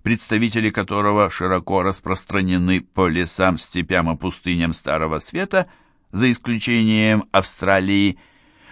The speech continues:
представляет рысь, линкс. Сюда относятся животные, легко отличимые по своим ушам, оканчивающимися кисточками,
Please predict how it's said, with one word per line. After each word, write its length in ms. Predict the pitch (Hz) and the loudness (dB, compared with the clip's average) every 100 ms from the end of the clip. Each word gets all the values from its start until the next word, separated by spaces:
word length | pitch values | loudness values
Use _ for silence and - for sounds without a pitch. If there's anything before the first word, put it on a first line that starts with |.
| - | 0
представляет 840 | 123 120 - 120 156 175 165 156 - | 0 2 2 2 4 2 2 -2 0
рысь, 520 | 120 113 - - - _ _ _ _ - | 4 4 2 -6 -10 _ _ _ _ -2
линкс. 760 | 113 131 95 - - - - - _ _ _ - - | 2 4 2 0 -6 -6 -6 -12 _ _ _ -20 -16
Сюда 480 | - - 98 196 208 | 0 2 4 4 4
относятся 640 | - 160 165 160 - 151 | 2 -2 0 -2 0 0
животные, 680 | 120 110 151 165 151 143 135 | 0 0 0 -2 0 2 4
легко 340 | 123 123 - | 2 0 0
отличимые 1000 | 175 156 123 110 - 135 131 127 127 120 | 0 0 -2 -4 -2 0 2 4 4 2
по 180 | - 113 | 2 0
своим 400 | - 95 90 76 | 0 0 0 0
ушам, 420 | 67 - 175 143 - _ _ - | -4 0 0 0 -6 _ _ -2
оканчивающимися 1300 | 101 95 113 113 104 98 98 95 - 92 90 - 90 | -2 2 2 2 0 2 2 2 2 2 2 0 -4
кисточками, 920 | - 104 95 - 98 - 127 131 143 | 0 0 0 -2 -6 0 2 2 0